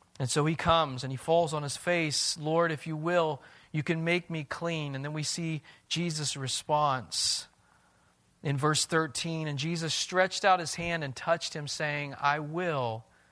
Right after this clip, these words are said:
be clean." And immediately the leprosy left him. This verse is amazing. Mark chapter one, verse forty-one.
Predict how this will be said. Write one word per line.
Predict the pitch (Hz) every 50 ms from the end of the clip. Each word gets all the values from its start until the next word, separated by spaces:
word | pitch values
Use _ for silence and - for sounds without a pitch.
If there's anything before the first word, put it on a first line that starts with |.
| _ _ _ _ _ _ _ _ _ _ _ - 127
be | 139 143 143
clean." | - - - 156 156 147 135 120 113 110 107 110 - _ _ _ _ _ _ _ _ _ _ _ _ _ _ _ _ _ _
And | - 143
immediately | 143 143 143 151 165 185 208 208 202 180 160 117 123 131 135 131
the | 127 143
leprosy | 135 135 147 156 160 156 - 160 147 131 - - - 131 123 120 117 117 - _ _ _ _
left | - 139 139 139 143 - - - -
him. | 131 113 107 101 104 104 - _ _ _ _ _ _ _ _ - _ _ _ _ _ _ _ _ _ _ _ _ _ _ _ _ _ _ _ _ _ _ _ _ _ _ _ _ _ _ _ _ _ -
This | 156 131
verse | 123 131 147 156 165 160 143 -
is | 165 147 135 127 117 - - -
amazing. | 127 131 131 131 131 139 143 135 - - 110 101 104 104 117 - _ _ _ _ _ _ _ _ _ _ _ _ _ _ _ _ _ _ _ _ _ _ _ _ _ _ _ _ _ _ _ _ _ _ _ _ _ _
Mark | - 147 135 135 147 147 143 - - -
chapter | - - 147 143 - - 143 127
one, | 131 135 143 147 147 143 139
verse | 131 139 131 - -
forty-one. | - - 151 147 147 143 135 131 135 135 139 139 131 131 127 123 120